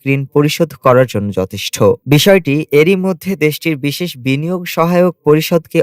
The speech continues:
অবহিত করা হয়েছে। জানানো হয়েছে স্টেট ব্যাংক অফ পাকিস্তানের গভর্নরকেও। তবে আবিষ্কৃত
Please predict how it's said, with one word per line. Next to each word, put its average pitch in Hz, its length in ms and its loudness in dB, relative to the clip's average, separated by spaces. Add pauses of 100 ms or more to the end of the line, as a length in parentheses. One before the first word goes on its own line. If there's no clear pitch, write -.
অবহিত 143 420 2
করা 104 220 -2
হয়েছে। 110 520 0 (220)
জানানো 175 320 4
হয়েছে 202 400 2
স্টেট 185 340 -2
ব্যাংক 170 420 0
অফ 135 140 2 (120)
পাকিস্তানের 170 600 0
গভর্নরকেও। 120 840 0 (180)
তবে 180 240 4 (120)
আবিষ্কৃত 180 640 0